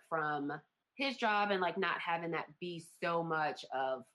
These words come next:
what my life particularly is about. And I think kind of all women and all moms kind of struggle with that. So that makes you feel, like, a little bit more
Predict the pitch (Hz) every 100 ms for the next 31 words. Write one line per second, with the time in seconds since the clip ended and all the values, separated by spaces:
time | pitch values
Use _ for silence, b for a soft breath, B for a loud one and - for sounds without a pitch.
0 | _ _ _ 156 165 165 147 160 165 160
1 | 156 151 151 143 - 151 143 143 131 123
2 | 120 117 113 - - 208 330 294 - 214
3 | 190 180 165 208 196 156 151 151 151 156
4 | 151 151 151 - 151 139 151 147 143 151
5 | 143 139 - 160 147 151 151 _ _ _
6 | - 202 202 208 208 196 185 175 170 165
7 | 165 151 160 156 151 151